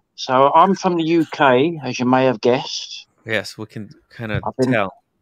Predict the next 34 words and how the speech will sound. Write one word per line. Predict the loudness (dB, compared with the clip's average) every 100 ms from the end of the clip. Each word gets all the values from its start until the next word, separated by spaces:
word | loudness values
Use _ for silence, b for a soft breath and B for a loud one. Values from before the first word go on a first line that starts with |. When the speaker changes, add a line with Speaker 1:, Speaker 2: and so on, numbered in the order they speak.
| _ _ -4
Speaker 1:
I've | -2
been | -2 0
a | 0
long | 2 2 2 -4
t-, | -8 -2
you | -2
can | -2
call | 2 2
me | 2
Tel | -4 -2 0
if | -2 -4
you | -6
want. | -6 -8 -8
T | -6 -4 -4 -6 -6
E | -8
L. | -8 -10 -10
I | -8
don't | -6 -2
Speaker 2:
How |
do | 2
Speaker 1:
mind. | 2
Speaker 2:
you | 4
go, | 6 6
uh, | 6 0 0
what's, | 2 -2 -4
what, | -4 -2 -2
what | -2 -4 -4
name | -4 -2 -2 -4
do |
you | -4 -2
use | -2 -2
in | -4
the | -8
chat? | -6 -4 -6